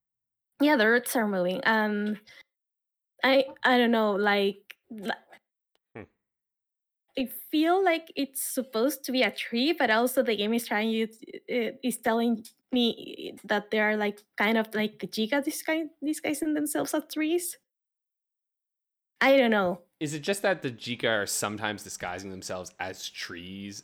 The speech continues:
Speaker 2: and not, 'cause, like, wouldn't the Giga just come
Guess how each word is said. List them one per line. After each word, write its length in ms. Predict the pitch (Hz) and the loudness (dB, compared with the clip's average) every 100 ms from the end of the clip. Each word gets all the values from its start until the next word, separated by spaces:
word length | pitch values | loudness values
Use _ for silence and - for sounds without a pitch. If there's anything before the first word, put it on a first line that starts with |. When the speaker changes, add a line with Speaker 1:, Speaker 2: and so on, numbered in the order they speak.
| - | -14
Speaker 2:
and 200 | 90 87 | -14 -14
not, 360 | 85 87 82 _ _ _ _ _ _ _ _ _ _ _ _ _ | -12 -12 -12 _ _ _ _ _ _ _ _ _ _ _ _ _
'cause, 120 | 151 | -4
like, 140 | 156 123 | -2 -2
wouldn't 200 | 143 202 | -6 -6
the 80 | 190 | -8
Giga 280 | 139 131 127 | -8 -8 -8
just 280 | 117 - _ | -8 -14 _
come 220 | - 110 | -12 -10